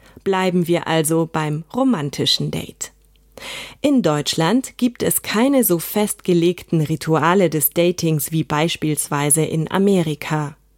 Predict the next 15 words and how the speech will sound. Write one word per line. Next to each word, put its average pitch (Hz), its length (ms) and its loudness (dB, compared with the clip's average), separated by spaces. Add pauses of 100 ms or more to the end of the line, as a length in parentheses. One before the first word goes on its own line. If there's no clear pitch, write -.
(400)
Hier 320 300 2
lernt 202 400 2
man 156 180 0
jemanden 151 540 0
kennen, 165 520 2 (280)
beispielsweise 156 960 0
auf - 220 -6
einer 147 260 -6
Feier 196 480 2 (320)
oder 269 220 2
bei 151 180 0
Freunden, 196 760 0 (340)
und 247 260 2
verabredet 156 880 0
sich. - 400 -6